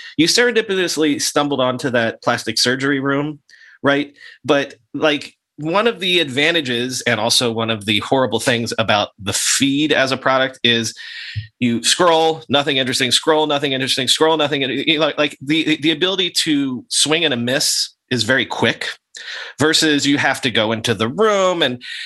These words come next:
uh, is, is there something good going on? Maybe there was something good going on twenty minutes ago, but you missed it. And, like, you know, it's not, listen, uh, I talk and interview people for a living, and it's not easy to get a lot of people to be interesting <laughs> on audio, right?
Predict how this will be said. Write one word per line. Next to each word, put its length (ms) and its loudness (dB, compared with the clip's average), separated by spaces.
uh, 320 2
is, 240 -2
is 160 0
there 80 2
something 340 2
good 200 0
going 200 0
on? 140 2
Maybe 200 0
there 100 2
was 100 0
something 220 -2
good 160 -2
going 240 0
on 100 2
twenty 240 -4
minutes 240 0
ago, 140 0
but 160 -4
you 80 -2
missed 480 -2
it. 260 0
And, 200 0
like, 360 -2
you 160 -2
know, 300 2
it's 200 -2
not, 220 2
listen, 280 -2
uh, 400 2
I 320 0
talk 400 2
and 100 2
interview 300 0
people 260 -2
for 140 0
a 60 0
living, 400 0
and 320 2
it's 260 -2
not 480 0
easy 460 -2
to 160 -2
get 160 2
a 40 0
lot 200 2
of 80 -6
people 320 -2
to 200 -2
be 220 -2
interesting 580 0
<laughs> 500 -8
on 220 2
audio, 380 0
right? 280 2